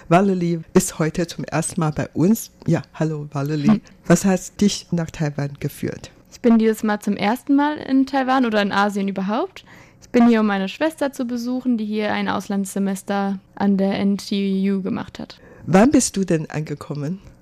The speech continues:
Speaker 2: Ich bin am fünfundzwanzigsten November angekommen und bleib noch bis zum vierten Dezember.
Speaker 1: Und Linda hat natürlich die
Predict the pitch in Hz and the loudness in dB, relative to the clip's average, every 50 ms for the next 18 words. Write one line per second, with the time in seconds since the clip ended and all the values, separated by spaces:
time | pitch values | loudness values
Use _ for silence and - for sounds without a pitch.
0 | - - 233 - _ - 247 240 226 226 226 226 220 220 220 214 208 - 240 233 | -8 -8 -8 -2 _ 4 4 6 6 4 4 4 4 4 2 0 0 2 4 4
1 | 233 233 220 - - 202 202 202 208 202 - - - 190 190 190 190 190 190 190 | 4 4 2 0 0 -2 -2 -2 -4 -8 -8 -6 -4 -2 0 0 0 0 -2 -2
2 | 190 190 214 240 254 247 - 269 277 285 269 - 285 269 262 240 233 226 202 214 | -2 -2 0 0 0 0 -2 -2 -4 -4 -4 -4 -2 0 0 0 -2 -4 -2 -2
3 | 208 208 208 196 - 196 196 196 190 _ - 202 196 - - - - 196 196 196 | -4 -4 -4 -4 -4 -4 -4 -4 -6 _ -6 -6 -6 -8 -12 -10 -6 -4 -2 -2
4 | 196 196 190 - _ - - - 202 185 190 - 180 180 202 190 - - 196 190 | -2 -4 -6 -10 _ -8 0 0 0 2 2 -2 -4 -4 -4 -6 -8 -10 -8 -6
5 | 185 185 190 190 196 190 - - - - - _ _ _ - 170 165 160 160 156 | -6 -6 -6 -8 -10 -12 -16 -20 -20 -20 -20 _ _ _ 4 4 6 6 2 2
6 | 151 185 196 202 208 202 196 180 165 165 170 160 151 - - - 143 160 151 151 | 2 2 2 2 0 -2 -2 -2 -2 -2 -2 -4 -6 -8 -8 -10 -8 -8 -10 -10
7 | - - 170 143 - - _ - - - 135 - - - - | -6 -8 -6 -6 -6 -10 _ -8 -8 -6 -6 -8 -8 -10 -10